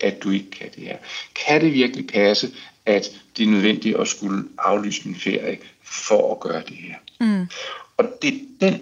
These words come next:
Speaker 1: antagelse, vi tester, når man så sidder i flyet, ikke også?
Speaker 2: Mm.
Speaker 1: Ja. Så, så, og vi, vi gør det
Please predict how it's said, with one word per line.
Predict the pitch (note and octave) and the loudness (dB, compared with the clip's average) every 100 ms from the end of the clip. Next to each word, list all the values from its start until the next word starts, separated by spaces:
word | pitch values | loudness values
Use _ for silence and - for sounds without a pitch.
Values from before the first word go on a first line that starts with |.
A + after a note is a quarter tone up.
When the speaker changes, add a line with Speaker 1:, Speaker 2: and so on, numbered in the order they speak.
| - | 0
Speaker 1:
antagelse, | G#2 G#2+ - G2+ F#2 - | 0 0 0 0 -2 -8
vi | G2+ | -10
tester, | F#2 - G#2+ G2 - - - _ - | -4 -2 -2 -4 -4 -10 -14 _ -8
når | G2+ | -4
man | G2 | -4
så | F2+ - | -2 0
sidder | - G2+ - | 0 -2 -8
i | - | -10
flyet, | - - - - - | -8 -8 -10 -18 -18
ikke | G#2 - | -16 -14
også? | - - - - | -10 -8 -8 -2
Speaker 2:
Mm. | A#3 G3+ F#3 - _ _ _ _ _ _ _ _ - | 0 0 -2 -10 _ _ _ _ _ _ _ _ -14
Speaker 1:
Ja. | - - - - | -14 -14 -20 -12
Så, | - B2 A#2 | 0 2 4
så, | - B2 - | 4 2 2
og | - A#2 - | 2 2 2
vi, | C3 C3 - - | -2 -2 -6 -10
vi | B2 A#2+ | -2 0
gør | A#2+ C3+ | 6 8
det | C#3 | 8